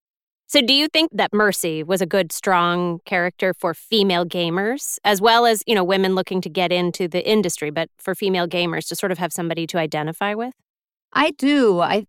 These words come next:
Speaker 2: you know, male and female gamers responded to her. She is, you know, she's,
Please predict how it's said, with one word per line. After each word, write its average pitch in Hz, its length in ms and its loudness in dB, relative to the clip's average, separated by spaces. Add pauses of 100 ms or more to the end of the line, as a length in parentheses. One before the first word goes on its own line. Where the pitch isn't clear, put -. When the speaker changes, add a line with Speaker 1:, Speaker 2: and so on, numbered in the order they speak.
Speaker 2:
you 262 160 4
know, 220 180 4
male 233 240 2
and 285 300 0
female 226 720 4
gamers 196 800 -2
responded 202 560 0
to 214 160 0
her. 196 580 2 (100)
She 165 460 -2
is, 165 240 -6
you 190 100 0
know, 156 180 -4
she's, 165 420 -8